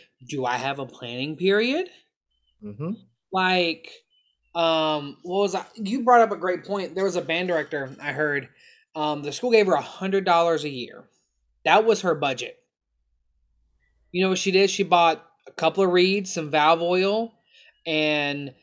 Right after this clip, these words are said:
Speaker 1: she took it up there. She said, "This is your hundred dollars, by the way. Just wanna let you know.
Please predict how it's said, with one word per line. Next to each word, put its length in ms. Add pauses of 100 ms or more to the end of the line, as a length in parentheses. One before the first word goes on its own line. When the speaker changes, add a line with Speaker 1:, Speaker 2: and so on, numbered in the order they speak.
(140)
Speaker 1:
she 180
took 200
it 80
up 120
there. 160
She 140
said, 240
"This 140
is 100
your 120
hundred 240
dollars, 520 (240)
by 140
the 40
way. 200 (760)
Just 100
wanna 140
let 220
you 40
know. 200